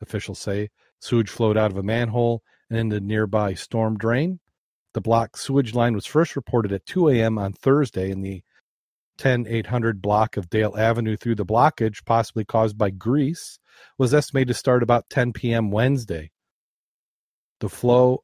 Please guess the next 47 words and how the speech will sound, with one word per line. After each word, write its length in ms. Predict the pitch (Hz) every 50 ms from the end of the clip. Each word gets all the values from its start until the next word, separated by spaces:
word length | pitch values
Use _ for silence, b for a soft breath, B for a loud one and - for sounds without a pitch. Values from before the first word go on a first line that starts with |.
| _ -
of 200 | 123 135 156 147
the 100 | 139 123
spill 320 | - - - 120 113 110
increased 420 | 107 104 - - 127 131 - -
in 40 | -
the 40 | 113
morning 360 | 107 110 117 123 123 123 117
wore 200 | 110 110 110 107
on, 200 | 117 117 120 123
and 100 | 117 101
people 240 | - 117 113 - 107
started 240 | - - 123 117 104
to 60 | 104
wake 220 | 98 110 113 107
up 120 | 139 123 -
in 40 | -
the 60 | 104
morning 300 | 104 117 123 120 120 104
taking 280 | - 120 104 - 104
showers 380 | 95 - - 117 113 131 127 95
and 140 | 101 101 -
flushing 340 | - 120 113 - - 101 95
toilets. 600 | - - 127 127 139 165 - - - - - - _ _ _ _ _ _ _ _ _ _ _ _ _ _
Martinez 460 | - 110 101 - - 127 110 104 98 -
said 260 | - - 131 143 165
the 80 | 143
volume 320 | 113 98 113 117 123 117 110
increased 420 | 120 127 - - 127 120 - -
very 220 | - 123 160 196 156
rapidly 520 | 117 113 110 107 - 123 113 117 120 113
until 260 | 107 98 - - 117
they 100 | 107 110
were 120 | 107 110 113
able 200 | 120 123 120 113
to 80 | 107
clear 240 | - - - 135 120
the 80 | 110 107
blockage 540 | 92 117 117 120 120 - - 117 107 - - b b b b b b
around 340 | 113 110 117 117 117 107 -
seven 340 | - - 127 120 113 127
A 200 | 120 110 113 113
M 180 | 110 110 107 95
Thursday. 680 | - - - 120 120 120 123 117 107 - - 80 76 - _ _ _ _ _ _ _ _ _ _ _ _ _
So 160 | - - 123
the 100 | 110 120
timeline, 680 | 117 - 160 160 170 165 139 110 90 95 107 113 120 117 - _ _ _ _ _ _ -
if, 140 | 117 101